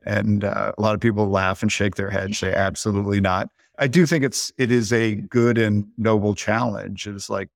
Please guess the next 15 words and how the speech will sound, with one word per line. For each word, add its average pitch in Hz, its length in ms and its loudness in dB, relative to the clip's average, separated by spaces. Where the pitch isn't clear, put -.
why 113 240 2
not 117 320 0
try 110 240 0
to 107 100 0
be 110 200 0
the 104 120 0
best 101 360 -2
listener 101 560 -6
that 95 240 -8
everybody 101 440 -2
in 98 80 -2
your 98 140 -4
network 101 440 -6
knows? 107 460 -2
And, 98 140 -10